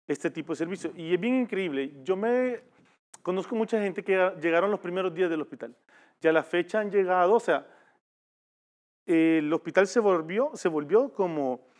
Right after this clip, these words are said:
el centro de atención de sus mascotas, de control. Llegan a vacunas, llegan a controles.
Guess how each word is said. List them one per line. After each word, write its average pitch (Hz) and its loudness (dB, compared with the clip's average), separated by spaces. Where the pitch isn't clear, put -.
el 143 -4
centro 190 0
de 196 2
atención 170 -6
de 156 -4
sus 143 -12
mascotas, - -20
de 131 -6
control. 113 -12
Llegan 110 -10
a 110 -6
vacunas, 165 -8
llegan 110 -8
a 110 -16
controles. 156 -4